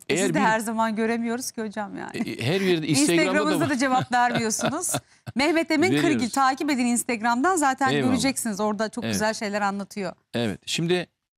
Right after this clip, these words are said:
Speaker 2: şey var burada, tren olması, ömrünüzün uzaması, sağlıklı bir şekilde Allah izin verirse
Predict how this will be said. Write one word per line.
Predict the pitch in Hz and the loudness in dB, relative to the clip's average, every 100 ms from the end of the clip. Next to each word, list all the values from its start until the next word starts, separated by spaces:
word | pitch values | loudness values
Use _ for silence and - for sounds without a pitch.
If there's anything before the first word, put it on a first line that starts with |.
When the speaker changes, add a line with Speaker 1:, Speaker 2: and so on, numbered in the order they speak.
| _ | _
Speaker 2:
şey | - 185 175 | -4 0 0
var | 117 110 | -2 0
burada, | 143 139 175 247 _ _ _ _ _ _ - | 0 2 -2 -4 _ _ _ _ _ _ -2
tren | 151 208 | 0 2
olması, | 226 175 143 - - | 0 0 0 -2 -2
ömrünüzün | 143 139 147 143 180 | 0 0 0 0 2
uzaması, | 156 120 104 95 - 139 _ - | 2 2 0 0 -2 -4 _ -6
sağlıklı | - 135 151 180 190 | -2 0 -2 -4 0
bir | 151 | 0
şekilde | - 123 120 123 | 0 0 0 0
Allah | 131 139 131 | -2 -2 -4
izin | 120 123 120 | -2 0 0
verirse | 104 - 117 | 0 -2 -2